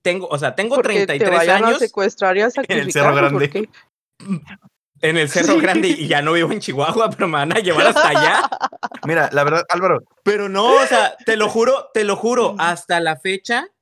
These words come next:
Speaker 1: este, me da, me da miedo. O sea, me da miedo ese, ese día, este, acá mi, este, mis amigos acá donde vivo, pues, lo, lo ven más así como una fiesta y todo, y,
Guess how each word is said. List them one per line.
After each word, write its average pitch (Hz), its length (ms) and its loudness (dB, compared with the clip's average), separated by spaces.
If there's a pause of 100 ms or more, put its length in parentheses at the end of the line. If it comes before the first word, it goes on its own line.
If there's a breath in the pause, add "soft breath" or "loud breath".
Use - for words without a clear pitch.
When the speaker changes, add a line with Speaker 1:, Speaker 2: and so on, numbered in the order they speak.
Speaker 1:
este, 143 760 -6
me 147 180 -4
da, 185 580 -2
me 147 120 -6
da 160 140 -4
miedo. 196 560 -4 (280)
O 135 100 -12
sea, 151 140 -4
me 147 120 -4
da 156 100 0
miedo 185 280 -2
ese, 196 220 -6
ese 170 300 -4
día, 202 460 -2 (300 soft breath)
este, 135 1040 -4 (380)
acá 156 300 -2
mi, 175 200 -6
este, 143 360 -6
mis 135 200 -8
amigos 143 360 -6
acá 143 180 -8
donde 151 200 -6
vivo, 156 380 -4
pues, 117 420 -10
lo, 131 260 0
lo 131 120 0
ven 131 160 0
más 143 160 -4
así 143 140 -10
como 151 160 -8
una 147 140 -4
fiesta 170 340 -2
y 147 100 -10
todo, 160 480 0
y, 113 320 -6